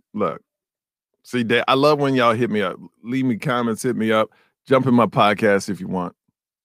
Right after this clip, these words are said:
Oh, man, I got tears in my eyes. I just woke up, by the way. Anthony Fuller just followed my page. Look at that. Let me answer this Chicago versus, um,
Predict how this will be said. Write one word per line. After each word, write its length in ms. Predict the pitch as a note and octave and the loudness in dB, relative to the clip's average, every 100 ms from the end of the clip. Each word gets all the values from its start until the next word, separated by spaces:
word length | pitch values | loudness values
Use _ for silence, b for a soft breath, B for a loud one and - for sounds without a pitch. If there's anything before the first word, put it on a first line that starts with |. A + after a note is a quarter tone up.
| _ _ _ _ _ _ _ _ _ _ _ _ - - _ _ B B B D#3 | _ _ _ _ _ _ _ _ _ _ _ _ -20 -20 _ _ B B B 2
Oh, 200 | D3+ A2 | 4 4
man, 280 | D3+ C#3+ A#2+ _ | 0 -2 -4 _
I 60 | D3+ | -10
got 160 | C#3+ - | -8 -10
tears 320 | - - C#3+ D3 | -10 -8 -8 -8
in 80 | |
my 80 | D#3 | -10
eyes. 460 | D#3 D#3+ E3+ - _ _ _ _ _ _ | -12 -12 -14 -18 _ _ _ _ _ _
I 60 | D3 | -2
just 200 | E3 A2 | -2 0
woke 200 | A2 F#2+ | -2 -2
up, 140 | E2+ | -4
by 140 | D#2 C#2 | -4 -8
the 100 | B1 | -10
way. 160 | G1+ - _ _ _ _ _ _ _ _ _ _ _ _ _ _ _ _ - | -16 -18 _ _ _ _ _ _ _ _ _ _ _ _ _ _ _ _ -4
Anthony 300 | D#3 E3 C#3+ | 0 0 0
Fuller 240 | E3 D#3 | 2 2
just 240 | B2 C#3+ - _ _ - | 2 -2 -4 _ _ 0
followed 280 | C#3+ E3 C#3+ | 4 4 4
my 120 | B2+ | 0
page. 560 | G2+ D#3 D3 A2 - - | -2 -2 -2 -4 -8 -12
Look 160 | - C3+ | -6 -4
at 60 | |
that. 240 | C3 A#2+ - _ _ _ _ _ - | -2 -2 -6 _ _ _ _ _ -2
Let 160 | E3+ | 2
me 120 | A3 G#3+ | 2 2
answer 340 | E3+ E3+ E3 | 0 -2 0
this 200 | C#3 B2 | 0 0
Chicago 600 | - B2 C3 A#2+ G#2+ G#2+ | -4 -4 0 0 0 -2
versus, 600 | F#2 G#2 G2 G2+ F#2+ E2+ F2+ | -2 -4 -4 -6 -8 -8 -8
um, 580 | F2 E2 D2+ - - | -8 -10 -12 -18 -20